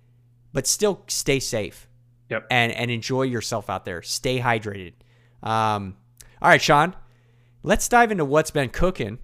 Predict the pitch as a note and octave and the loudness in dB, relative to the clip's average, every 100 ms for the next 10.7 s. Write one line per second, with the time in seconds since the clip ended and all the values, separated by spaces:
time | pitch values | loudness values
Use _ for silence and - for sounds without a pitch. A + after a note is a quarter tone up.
0 | - - C3 D3+ G3 - C#3+ D#3+ C#3 B2 | -14 -6 -2 -2 -4 -6 -2 0 0 0
1 | C#3+ B2+ G#2 C3+ C3+ B2 - - D3 C3+ | 0 0 0 2 2 0 -4 -2 0 0
2 | - A#2+ A#2 A#2 A#2+ G#2+ G#2 C#3 - C3 | -4 -6 -4 -2 -4 -6 -8 -8 -10 -6
3 | D3 C#3+ G#2+ - - - - - - - | -4 -4 -4 -10 -16 -16 -18 -20 -18 -16
4 | - - - F3 A#2 - - - B2 A#2+ | -16 0 2 2 -4 -14 -12 -8 -6 -4
5 | B2 - A2+ - - - A#2 B2+ A#2+ A2 | -4 -6 -10 -12 -10 -8 -6 -4 -4 -6
6 | G#2+ A#2 G#2 A#2 G#2+ G#2 - A#2+ A2 - | -6 -6 -6 -4 -4 -4 -4 -4 -6 -12
7 | - - A#3 - A#3 G3 F3 D#3 E3+ G#3 | -20 -6 -4 0 2 2 2 0 0 -2
8 | A2 - _ - C3 B2 A#2+ A#2 B2 D3 | -4 -8 _ 0 2 4 2 0 0 2
9 | C#3+ D3 C#3+ - C#3+ D#3 F#3 B2+ B2 A#2 | 2 0 -4 0 2 2 0 -2 -2 -2
10 | A#2+ A#2 C#3+ C#3 B2 A2+ | -4 -4 -4 -4 -2 -2